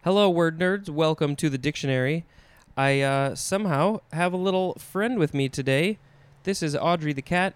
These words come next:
She's joined me once, I think, before. Uh, I didn't even know she was in here. I'm in my bedroom. The door has been closed. Uh, I come in from blowing my nose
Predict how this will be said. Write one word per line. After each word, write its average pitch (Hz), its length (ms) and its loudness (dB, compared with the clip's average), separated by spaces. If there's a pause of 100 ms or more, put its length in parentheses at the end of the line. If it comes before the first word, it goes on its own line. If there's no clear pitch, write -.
(120)
She's 190 260 -4
joined 147 320 2
me 139 100 0
once, 139 320 -2
I 143 60 0
think, 139 240 -4
before. 151 440 -2 (420)
Uh, 131 260 0
I 247 160 2
didn't 277 200 2
even 277 200 -2
know 277 100 0
she 269 160 -4
was 254 120 -4
in 285 100 -4
here. 208 240 0
I'm 175 180 -2
in 226 120 -2
my 180 80 2
bedroom. 190 480 0
The 147 80 -4
door 160 220 -2
has 180 100 -4
been 147 160 -4
closed. 185 500 -2 (420)
Uh, 139 220 2
I 139 100 -2
come 185 240 2
in 180 160 2
from 131 380 -6
blowing 170 300 2
my 151 80 2
nose 143 480 0